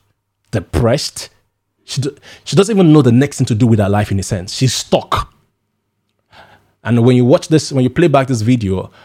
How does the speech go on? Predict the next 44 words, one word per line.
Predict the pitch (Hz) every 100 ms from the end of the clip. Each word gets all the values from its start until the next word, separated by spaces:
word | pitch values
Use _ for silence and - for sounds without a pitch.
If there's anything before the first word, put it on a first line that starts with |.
| _
you | 107
can | 117 110
pause | - 165 -
this | 135 -
and | 107 107 -
think | - 147 143 -
more, | 127 131 131 - _ - _ _ -
uh, | 107 104
and, | 110 110 -
you | 113 107
know, | - _
and | 117 113
take | 175
some | 151
time | 127 135
to | 117
think | - 139 151
and, | 123 113 -
and | 113 -
process | - 160 - 143 127
this | 135 -
image. | 127 123 120 - - - - _ _ _ _ _ 123
Identify | 135 135 - 160 151
the |
things | 127 139 127
that | -
stand | - 127 131 120
out | 113
to | - 101
you | 117 98 104 _ _ _ _ _
from | - 127 113
this, | 110 139 - - _ _ _ _ _ _ _ - _
all | 123 135
this | 131
pointing | - 139 127 131
of | 110
fingers | - 131 127 117 127 113
and | 107
what | 123 -
people | - 127
are | 104
saying | - - 135 135
to | 107 90
her. | 87